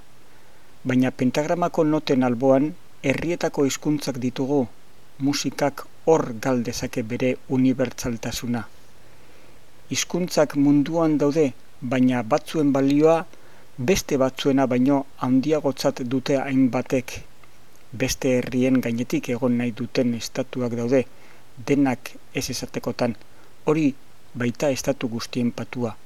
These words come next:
beti garaile izan nahi, beti garaile izan behar, beti boterea eskuetan. Hizkuntza gutxituek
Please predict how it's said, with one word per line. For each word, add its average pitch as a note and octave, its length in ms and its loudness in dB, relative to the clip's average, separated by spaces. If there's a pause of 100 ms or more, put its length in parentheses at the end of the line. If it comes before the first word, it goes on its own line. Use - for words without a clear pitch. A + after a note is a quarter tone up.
(180)
beti B2 320 -2
garaile A#2 320 0
izan A#2 220 -4 (240)
nahi, D3+ 160 0 (280)
beti A#2+ 300 -4
garaile A#2 320 -2
izan A#2 260 -4
behar, C3 280 2 (500)
beti C#3 320 0
boterea B2 460 0
eskuetan. A2 500 -4 (1600)
Hizkuntza F#3+ 500 0
gutxituek D#3 640 2